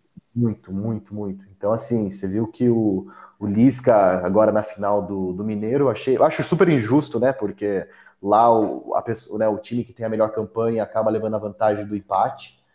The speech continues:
Então, foram dois jogos zero a zero, se eu não me engano.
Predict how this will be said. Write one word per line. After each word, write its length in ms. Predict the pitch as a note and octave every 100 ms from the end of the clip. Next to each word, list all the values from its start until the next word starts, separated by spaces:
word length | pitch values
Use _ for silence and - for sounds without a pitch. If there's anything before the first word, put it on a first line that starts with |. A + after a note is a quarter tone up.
| _
Então, 180 | - A#2+
foram 240 | A#2+ B2 B2
dois 200 | C3 D3
jogos 500 | B2+ B2+ B2 G#2+ G#2
zero 180 | A2+ A2+
a 40 |
zero, 260 | F#2 G#2+ A2+
se 100 | -
eu 40 |
não 80 | G#2
me 80 | G#2
engano. 400 | G2 G#2 A2